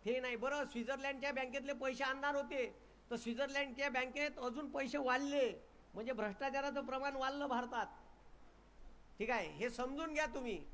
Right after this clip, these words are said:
आणि ह्या आपल्या सर्वसामान्य लोकांचा पैसा आहे, ठीक आहे.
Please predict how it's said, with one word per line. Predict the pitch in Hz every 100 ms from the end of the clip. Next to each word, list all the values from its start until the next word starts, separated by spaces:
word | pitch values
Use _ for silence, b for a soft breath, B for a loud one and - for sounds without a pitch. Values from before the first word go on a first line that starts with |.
| - -
आणि | 226
ह्या | 247
आपल्या | 262 226 247 269
सर्वसामान्य | 247 240 254 247 233 240 240 240
लोकांचा | 233 226 226 226
पैसा | 226 208 -
आहे, | 160 143 - - - - - - - - - - -
ठीक | 208 220
आहे. | 151